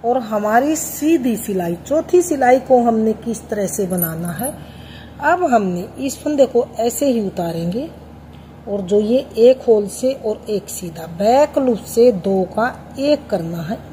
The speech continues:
इस तरह से। अब हमने हर जोड़ों, जो ये जोड़े दिखाई दे रहे हैं, दो फंदे, एक होल से और एक बना है, दोनों का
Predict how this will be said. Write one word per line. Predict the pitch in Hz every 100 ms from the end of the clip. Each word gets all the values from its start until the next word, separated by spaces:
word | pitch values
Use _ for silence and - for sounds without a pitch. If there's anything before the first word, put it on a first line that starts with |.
| 247
इस | - -
तरह | 156
से। | 143 - - - - - - - - - - - - - - - - -
अब | 185
हमने | 190 180 185 247 294 -
हर | - 196 254 294
जोड़ों, | 196 247 254 262 262 - - - - 196
जो | 202
ये | 233
जोड़े | 202 208 226 247
दिखाई | 226 220 220
दे | 214 233
रहे | 196
हैं, | 202
दो | 202
फंदे, | 202 - 262 226 269 302 -
एक | 214
होल | - 190 175
से | - 277 - 220
और | 208 214
एक | 202 185
बना | 175 175
है, | 175 208
दोनों | 180 226 254 285
का | 269 262 -